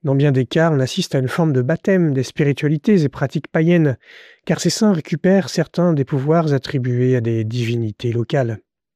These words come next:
Cela montre la puissance d'inculturation de la foi chrétienne, capable de reconnaître les semences du Verbe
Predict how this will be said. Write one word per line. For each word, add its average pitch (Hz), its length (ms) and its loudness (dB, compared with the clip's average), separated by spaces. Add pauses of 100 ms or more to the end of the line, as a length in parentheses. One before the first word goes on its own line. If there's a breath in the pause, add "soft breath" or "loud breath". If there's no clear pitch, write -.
(840 soft breath)
Cela 143 200 0
montre 151 320 0
la 127 100 0
puissance 156 380 -2
d'inculturation 139 800 0
de 180 40 2
la 151 120 2
foi - 160 -2
chrétienne, 139 520 -2
capable 139 520 0
de 117 80 -2
reconnaître 151 680 -2
les 123 160 -2
semences 147 380 -2
du 127 120 0
Verbe 143 380 0